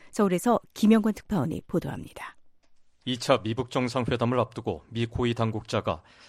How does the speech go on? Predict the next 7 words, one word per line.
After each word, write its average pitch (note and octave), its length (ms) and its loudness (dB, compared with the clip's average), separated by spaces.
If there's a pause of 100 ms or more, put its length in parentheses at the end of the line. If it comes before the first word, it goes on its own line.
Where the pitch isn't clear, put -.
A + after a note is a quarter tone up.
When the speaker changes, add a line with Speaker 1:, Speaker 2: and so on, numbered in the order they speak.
(140)
Speaker 2:
대량 B2+ 320 8
살상 B2+ 380 4
무기와 A#2+ 440 4
미사일 A#2+ 380 0
프로그램의 A#2+ 440 0
동결을 A2+ 560 0
언급하면서 A2 680 -4